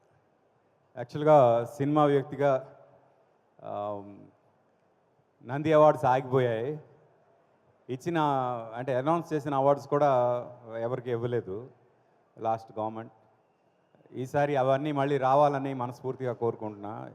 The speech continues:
డెఫినెట్‌గా ఈ గవర్నమెంట్ ద్వారా అవన్నీ వస్తాయి అనుకుంటున్నా. That is the main wish from my end.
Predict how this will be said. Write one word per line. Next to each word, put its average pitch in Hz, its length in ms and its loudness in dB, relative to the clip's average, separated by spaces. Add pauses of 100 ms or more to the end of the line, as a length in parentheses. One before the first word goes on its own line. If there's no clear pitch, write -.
(160)
డెఫినెట్‌గా 120 420 -8
ఈ 110 80 -10
గవర్నమెంట్ 107 380 -8
ద్వారా 110 220 -6
అవన్నీ 104 280 -10
వస్తాయి 98 340 -12
అనుకుంటున్నా. 92 420 -18 (840)
That 120 160 -6
is 120 100 -10
the 123 120 -8
main 135 460 -6 (240)
wish 135 280 -8
from 117 240 -8
my 117 280 -8
end. 123 120 -16